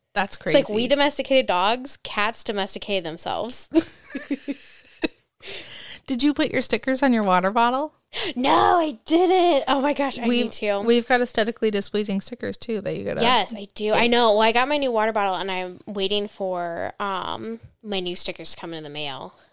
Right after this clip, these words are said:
Speaker 2: And I'm gonna put them all at the same time so everything can fit.
Speaker 1: Mm-hmm.
Speaker 2: I need to. I'm excited.
Speaker 1: Um, do you wanna guess what a group of lemurs is called?
Speaker 2: Group of lemurs? No, what?
Speaker 1: A conspiracy.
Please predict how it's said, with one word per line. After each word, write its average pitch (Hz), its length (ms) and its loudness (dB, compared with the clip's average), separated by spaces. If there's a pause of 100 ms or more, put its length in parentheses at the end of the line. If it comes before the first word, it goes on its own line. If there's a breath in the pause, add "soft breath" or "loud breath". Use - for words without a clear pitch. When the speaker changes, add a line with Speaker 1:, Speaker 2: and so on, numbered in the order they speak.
Speaker 2:
And 180 80 -20
I'm 175 60 -16
gonna 151 100 -14
put - 160 -12
them 165 140 -12
all 151 140 -12
at - 80 -16
the - 80 -14
same - 180 -10
time 214 380 -14
so - 160 -18
everything 202 320 -16
can 190 160 -20
fit. - 260 -12 (180)
Speaker 1:
Mm-hmm. 196 320 -8
Speaker 2:
I 180 420 -6
need 277 240 -8
to. - 200 -12
I'm - 260 -20
excited. - 480 -16 (960 loud breath)
Speaker 1:
Um, 190 440 -2 (100)
do 214 100 -8
you 196 40 0
wanna 190 180 -2
guess 185 340 -2
what 196 120 -2
a 190 40 -4
group 190 260 -6
of 196 140 -6
lemurs 185 540 -8
is 220 100 -6
called? 220 380 -4 (2000)
Speaker 2:
Group - 160 -14
of 180 160 -16
lemurs? 240 360 -6
No, 214 140 -8
what? 185 280 -14 (520)
Speaker 1:
A - 60 -20
conspiracy. 180 920 -8